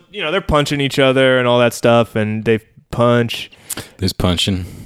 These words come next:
Speaker 1: Uh, and
Speaker 2: Someone
Speaker 1: then
Speaker 2: kicks, I think, at some
Speaker 1: So
Speaker 2: point.
Speaker 1: what happens is there's, like, this lengthy fight, and then Jeff Goldblum uses the electrical disc on Thor's neck to force him to lose the fight
Speaker 2: Yes.
Speaker 1: to the Hulk. Um, but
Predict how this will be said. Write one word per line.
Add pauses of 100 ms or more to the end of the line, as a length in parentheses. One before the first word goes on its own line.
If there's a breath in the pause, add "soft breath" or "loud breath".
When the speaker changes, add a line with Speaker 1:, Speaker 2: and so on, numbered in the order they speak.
Speaker 1:
Uh,
and
Speaker 2:
Someone
Speaker 1:
then
Speaker 2:
kicks,
I
think,
at
some
Speaker 1:
So
Speaker 2:
point.
Speaker 1:
what
happens
is
there's,
like,
this
lengthy
fight, (280 soft breath)
and
then
Jeff
Goldblum
uses
the
electrical
disc
on
Thor's
neck
to
force
him
to
lose
the
fight
Speaker 2:
Yes.
Speaker 1:
to
the
Hulk. (920 loud breath)
Um, (320)
but